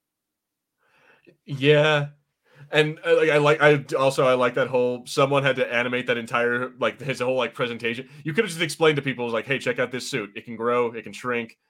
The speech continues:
I just showed you the video of what Ant-Man can do a minute ago." But then he had to make this whole, like, three D, like, animated thing about, "Imagine if every soldier had a-, had an Ant-Man suit." It's like,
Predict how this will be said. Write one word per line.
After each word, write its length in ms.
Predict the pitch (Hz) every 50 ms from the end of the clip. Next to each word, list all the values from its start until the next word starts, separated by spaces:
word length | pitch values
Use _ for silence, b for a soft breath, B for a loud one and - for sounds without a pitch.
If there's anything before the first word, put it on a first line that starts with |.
| _ -
I 40 | 110
just 160 | 120 123 -
showed 180 | - 147 143 143
you 60 | 135
the 60 | 139
video 360 | 120 135 139 139 135 131 127
of 80 | 127 113
what 200 | 131 135 - 139
Ant-Man 420 | 131 131 135 127 127 127 127 123
can 180 | 123 135 127 120
do 220 | 131 139 131 117
a 40 | 117
minute 240 | 123 135 127 117 107
ago." 320 | 110 104 113 110 110 107 - b b b b b
But 180 | 143 160 170 170
then 100 | 170 175
he 60 | 170 165
had 80 | 165
to 60 | 160
make 180 | 160 160 160 147
this 120 | 165 151
whole, 180 | 143 160 160 156
like, 160 | 156 143 143
three 300 | - - 147 139 135 135 139
D, 300 | 139 139 139 143 143 143
like, 300 | 135 127 120 117 107 - - -
animated 440 | 139 123 127 131 131 131 131 127 127
thing 140 | - 131 131
about, 280 | 127 123 123 123 123 b b 147 143 b -
"Imagine 420 | 135 180 202 190 151 131 - 101 101
if 120 | 101 - - 196
every 240 | 185 165 190 208
soldier 480 | - - - 214 156 131 120 113 104 101
had 220 | 110 123 113 110 - -
a-, 180 | 147 151 147 -
had 140 | - 135 151
an 80 | 165 220 - 180
Ant-Man 400 | 170 151 143 - 110 110 104 101
suit." 400 | - - - 113 95 87 _ - 131
It's 140 | 117 110
like, 160 | 117 110 101